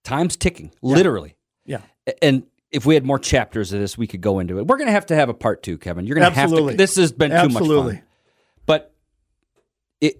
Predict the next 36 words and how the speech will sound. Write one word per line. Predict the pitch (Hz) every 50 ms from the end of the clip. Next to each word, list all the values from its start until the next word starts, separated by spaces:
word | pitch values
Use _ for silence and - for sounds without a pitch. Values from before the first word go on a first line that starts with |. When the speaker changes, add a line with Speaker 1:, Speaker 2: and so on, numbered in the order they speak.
| _ _
Speaker 1:
with | - 156 151 135 - - _ _ _
this, | - 113 151 151 143 -
and | 135 123
I'll | 131 143 135 113 - - -
kinda | - 131 110 101
wrap | 107 110 104 - -
it |
up | 110 104
with | - 95 -
this, | - 107 98 - -
but | - 95 - -
with | 113 104 - -
the | 117
shot | 107 - - 147 156 -
clock, | - 117 107 101 -
it's | 104 -
gonna | - 127 117 110
make | 107 107 104 - _ _ _ _ _ _ _ _ _ _ _ _
offenses | 120 127 123 - 143 117 - 113 90
have | 123 123 -
to | - 107
change, | - - 101 90 90 95 104 107
like | 95 92 95 87 - 71
the | 95 101 101
read | 98 104 120 131
and | 131
react, | 113 98 92 95 104 -
and | - 101 107
it's | 107 104 -
gonna | - 127 120 120
prevent | - - - 131 117 120 160 196 233 - - -
teams | - 131 113 104 101 101 104 110 - - - _ _ _ _ _ _ _ _
from | _ - 123 117 113 98 - _ _ _
holding | - 143 147 139 135
the | 127 117
ball, | 101 98 87 - -